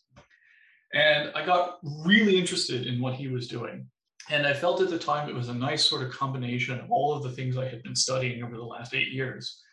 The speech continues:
And it sort of worked as a nice amalgamation of that stuff.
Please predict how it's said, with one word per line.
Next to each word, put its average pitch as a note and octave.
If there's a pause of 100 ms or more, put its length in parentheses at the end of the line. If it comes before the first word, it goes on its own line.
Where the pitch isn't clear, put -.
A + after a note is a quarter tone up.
(440)
And B2 (120)
it -
sort D#3
of B2+ (120)
worked D3+
as C3
a B2+
nice B2+
amalgamation B2+
of -
that -
stuff. -